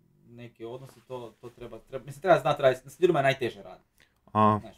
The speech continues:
Speaker 1: bilo
Speaker 2: da.
Speaker 1: kaj radiš je, ono, ali s ljudima je, ono, na kraju
Speaker 2: Da, kamoli, znači, dok, a, vas radi, kaj ja znam, deset u firmi, bez veze karikiram,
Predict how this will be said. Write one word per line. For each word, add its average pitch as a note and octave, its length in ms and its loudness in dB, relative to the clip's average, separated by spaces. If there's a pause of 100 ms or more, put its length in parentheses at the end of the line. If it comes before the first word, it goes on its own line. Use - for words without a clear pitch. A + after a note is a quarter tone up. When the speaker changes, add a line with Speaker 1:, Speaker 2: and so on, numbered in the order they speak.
Speaker 1:
bilo D3 200 -6
Speaker 2:
da. A2 80 2
Speaker 1:
kaj C3 120 4
radiš C3+ 360 2
je, B2+ 140 -6
ono, B2 180 -6
ali A2 400 -10
s - 140 -20
ljudima A#2 460 -8
je, A2 80 -8
ono, A2+ 140 -12
na G#2+ 80 -16
kraju A2 480 -4 (160)
Speaker 2:
Da, D3+ 220 6
kamoli, C#3+ 440 2
znači, C#3 320 2
dok, B2+ 260 2
a, C3 40 6 (440)
vas A2+ 240 2
radi, A2 320 2
kaj - 180 -10
ja F2+ 140 -10
znam, F2 180 -20
deset G2+ 400 0
u C3 40 -2
firmi, C#3+ 400 0 (200)
bez G2 240 -4
veze G#2 220 -4
karikiram, B2 600 -8